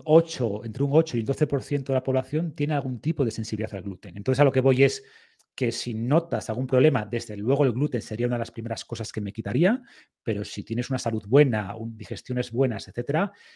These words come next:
no quitaría el gluten pensando que voy a mejorar. No bases tu alimentación en cereales con gluten, sin duda,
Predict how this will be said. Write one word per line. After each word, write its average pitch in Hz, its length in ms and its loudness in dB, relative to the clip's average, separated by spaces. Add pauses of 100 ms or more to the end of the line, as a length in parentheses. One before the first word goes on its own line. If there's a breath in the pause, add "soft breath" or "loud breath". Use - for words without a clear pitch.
(120 soft breath)
no 143 320 -2
quitaría 131 420 2
el 120 60 2
gluten 135 380 0
pensando 123 720 0
que 120 360 -2
voy 113 220 0
a 104 80 0
mejorar. 95 440 -8 (540 loud breath)
No 135 580 8
bases 120 260 2
tu - 80 4
alimentación 117 640 4
en 117 460 -4
cereales 110 420 0
con 110 160 -4
gluten, 175 500 4
sin 104 220 -8
duda, 156 340 2